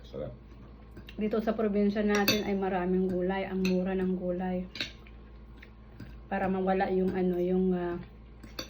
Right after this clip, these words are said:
Speaker 2: nakatikit na spray o baka na-harvest na maaga na hindi pa nawala yung spray. Ibabad mo kasi ng thirty minutes o hugasan mo siyang mabuti para mawala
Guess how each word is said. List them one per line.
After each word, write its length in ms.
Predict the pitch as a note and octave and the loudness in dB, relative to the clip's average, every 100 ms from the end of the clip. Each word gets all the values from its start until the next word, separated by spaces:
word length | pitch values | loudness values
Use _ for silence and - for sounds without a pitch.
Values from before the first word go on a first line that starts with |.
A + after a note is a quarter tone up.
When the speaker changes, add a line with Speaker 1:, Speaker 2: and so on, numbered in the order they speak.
| - | 2
Speaker 2:
nakatikit 800 | G3 G#3+ G#3 G3+ - G3 G3 G#3 | 4 4 2 0 0 0 0 0
na 140 | F#3 F#3 F3+ F3+ | 4 6 6 2
spray 640 | - - G#3 G3 F#3 F#3 - - - - | -6 0 4 6 6 4 0 -12 -16 -10
o 140 | - G3 | 0 2
baka 400 | F#3+ F#3+ F#3 F#3 | 4 2 4 4
na-harvest 560 | F#3 F#3+ F#3+ F#3 F#3 | 4 4 4 4 4
na 80 | G3+ | 4
maaga 600 | F#3 F3 A#3 A#3 G#3 G3+ G#3 - - G3 | 2 2 4 4 6 8 6 2 -4 -2
na 160 | F#3 | 2
hindi 260 | F#3 F#3 F3+ | 4 4 2
pa 140 | F3+ | 2
nawala 340 | F3+ F3 F3 E3+ | 2 2 2 2
yung 160 | F3 A3+ | 0 0
spray. 500 | - - G3+ F#3+ F#3+ - - - - | -2 2 6 6 4 -8 -16 -18 -4
Ibabad 560 | G#3 G3 A3+ A3 G#3 G3+ | 2 8 10 10 8 4
mo 160 | G3 | 2
kasi 240 | G3+ G#3 G3 | 2 2 2
ng 240 | F#3+ F#3+ | 2 2
thirty 320 | G3+ F#3+ F#3 | 0 0 2
minutes 400 | F3+ F3 F#3+ G3 F#3 | 2 4 2 0 -2
o 60 | F#3 | 0
hugasan 500 | F3+ F#3+ G3+ A3 G#3+ | 2 4 4 4 2
mo 80 | |
siyang 240 | A3 G#3+ G#3 | 2 0 0
mabuti 400 | F#3 F3 F3+ F#3 | 0 -2 -4 -4
para 240 | F3+ F3+ | -4 -2
mawala 400 | F3+ F3 F3 F3 | 0 0 -2 -2